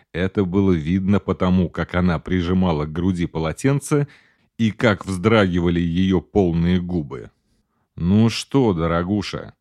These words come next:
поинтересовался я, входя в дом. «Куда же ты пропала после того, как в твоем саду обнаружили труп девушки?» «Мне было страшно». «Конечно, и я даже знаю, почему.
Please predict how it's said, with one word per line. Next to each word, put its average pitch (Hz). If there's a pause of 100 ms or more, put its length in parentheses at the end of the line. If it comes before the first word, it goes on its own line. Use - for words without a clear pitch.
(440)
поинтересовался 78
я, 85
входя 78
в 67
дом. 76 (360)
«Куда 139
же 143
ты 139
пропала 139
после 101
того, 110
как -
в -
твоем 101
саду 101
обнаружили 90
труп 98
девушки?» 90 (400)
«Мне 110
было 104
страшно». 98 (960)
«Конечно, 104 (120)
и 107
я 110
даже 127
знаю, 139
почему. 104